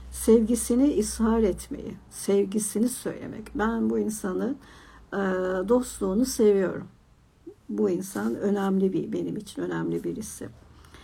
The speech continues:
Başkaları, sonra başkalarının onun hakkında konuştuğu iyilikleri aktarmayı, mesela di-, ona da dostuna gidiyor, diyor ki şu mahfilde sen konuşuluyordun, şöyle iyilik yaptığını falan söyleniyordu. Yani başkalarının da senin hakkında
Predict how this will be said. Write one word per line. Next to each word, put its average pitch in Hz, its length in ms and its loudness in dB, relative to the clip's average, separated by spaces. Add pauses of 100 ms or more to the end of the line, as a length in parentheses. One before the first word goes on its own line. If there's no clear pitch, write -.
(480)
Başkaları, 226 680 2
sonra 294 600 4 (260)
başkalarının 233 880 4
onun 285 300 6
hakkında 208 580 2
konuştuğu 214 680 2
iyilikleri 208 800 2
aktarmayı, 208 840 0 (1600)
mesela 202 460 0
di-, 233 80 -2
ona 214 300 4
da 208 120 2
dostuna 220 360 0
gidiyor, 220 240 4
diyor 262 200 0
ki 208 160 -2
şu 220 400 2
mahfilde 208 640 0
sen 220 320 0
konuşuluyordun, 214 720 -2
şöyle 208 340 2
iyilik 208 400 0
yaptığını 202 460 -4
falan 190 300 -4
söyleniyordu. 185 720 -2
Yani 160 240 -2
başkalarının 214 600 0
da 294 100 0
senin 214 260 -2
hakkında 202 480 -4